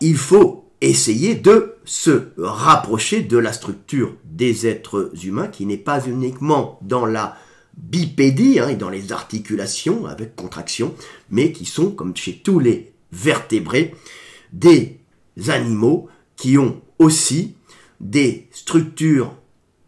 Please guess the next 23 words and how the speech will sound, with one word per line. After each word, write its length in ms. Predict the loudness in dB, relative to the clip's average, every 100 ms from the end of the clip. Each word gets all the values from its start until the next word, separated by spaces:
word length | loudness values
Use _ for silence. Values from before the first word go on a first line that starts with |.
| -2
élastiques 640 | 0 0 -2 -2 -4 -6 _ _
pour 400 | 0 4 4 0 -10
restituer 880 | -4 -2 -2 -6 -8 -2 -2 -2 -8 _ _
l'énergie 960 | -4 4 6 6 4 -2 -4 -2 -4 -8 -8
lors 400 | 0 2 2 -4
des 420 | -4 0 0 -4 -4
déplacements, 680 | -4 -4 -10 -6 -6 -6 -4
accumuler 840 | -4 -2 -2 0 2 2 2 0 -10
l'énergie 640 | -12 -8 -6 -6 -10 -10 -8
cinétique 400 | -8 -8 -8 -8
dans 120 | -10
des 120 | -12
fibres 340 | -14 -14 -14 -16 -16
élastiques, 380 | -16 -14 -14 -12
comme 160 | -16
les 160 | -14 -10
humains, 180 | -10 -10
hein, 60 | -16
je 80 | -16
parle 160 | -16
des, 120 | -14 -12
des, 260 | -12 -14 -16 _ -20 _ _
des, 180 | -14